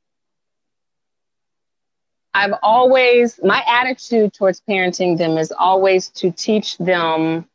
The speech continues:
and raise them and give them the experiences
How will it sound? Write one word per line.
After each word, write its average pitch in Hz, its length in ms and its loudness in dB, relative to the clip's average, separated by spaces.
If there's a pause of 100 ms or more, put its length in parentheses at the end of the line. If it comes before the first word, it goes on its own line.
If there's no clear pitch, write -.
(260)
and 170 200 0
raise 190 380 2
them 160 680 -2
and 160 240 -4
give 180 200 0
them 160 500 -2
the 160 100 0
experiences 233 960 -2